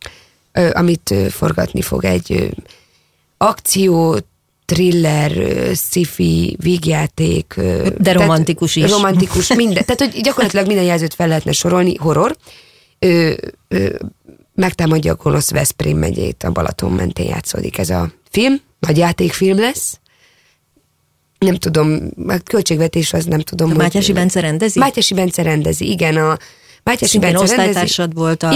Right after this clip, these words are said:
Speaker 1: Igen, Makranci Zalán írja, meg most már azt hiszem a Bence írja, most ebben nem vagyok képben, hogy most hol tart ez a dolog, és a Galán Géza fogja rendezni, és hát egy teljes elmebetegség, de nagyon komolyan vesszük és csináljuk.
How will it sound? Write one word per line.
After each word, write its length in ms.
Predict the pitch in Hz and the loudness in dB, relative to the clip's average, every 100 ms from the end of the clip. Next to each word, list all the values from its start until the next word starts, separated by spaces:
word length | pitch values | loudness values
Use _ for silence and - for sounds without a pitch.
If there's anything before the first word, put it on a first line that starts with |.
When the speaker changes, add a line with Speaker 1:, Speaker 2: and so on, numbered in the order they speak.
| - | 2
Speaker 1:
Igen, 260 | 277 262 247 | 2 0 0
Makranci 420 | 247 240 214 185 190 | -2 0 -2 -2 0
Zalán 380 | 190 180 165 | 0 0 0
írja, 320 | 180 233 247 240 | 0 0 0 0
meg 180 | 175 | 0
most 180 | 180 - | -2 -2
már 140 | 156 156 | -2 -2
azt 120 | - | -2
hiszem 160 | 92 | -2
a 80 | 85 | -2
Bence 500 | - 165 220 240 254 | -2 0 0 0 0
írja, 460 | 247 254 247 247 233 - | 0 0 0 0 -2 -4
most 160 | 180 | -4
ebben 220 | 175 170 | -2 0
nem 100 | 180 | 0
vagyok 260 | 175 170 - | -2 -2 -4
képben, 280 | 196 180 165 | -4 -2 0
hogy 100 | 147 | 0
most 180 | 147 - | 0 0
hol 180 | 170 | -2
tart 260 | 151 160 - | 0 -4 -4
ez 100 | 147 | -4
a 60 | 143 | 0
dolog, 360 | 190 269 262 - - - _ _ _ _ - | 0 2 0 -4 -20 -20 _ _ _ _ 0
és 240 | 190 180 | 2 2
a 80 | 190 | 2
Galán 300 | 202 190 160 | 2 2 2
Géza 300 | 170 160 160 | 0 0 0
fogja 280 | 160 160 165 | -2 0 0
rendezni, 640 | 180 240 254 226 226 208 | 2 0 0 0 0 0
és 200 | - 175 | 0 0
hát 140 | 196 | 0
egy 100 | 202 | -2
teljes 380 | - 180 147 - | 0 0 0 0
elmebetegség, 880 | 160 170 160 160 160 156 - - 123 | 2 2 0 -2 -2 -2 -4 -2 0
de 100 | 170 | 2
nagyon 340 | 165 143 143 | 2 0 -2
komolyan 440 | - - 82 87 60 | -2 -2 0 -2 -4
vesszük 420 | - - - - | -6 -6 -8 -6
és 140 | - | -6
csináljuk. 680 | - 58 57 - 69 - | -4 -6 -6 -6 -6 -8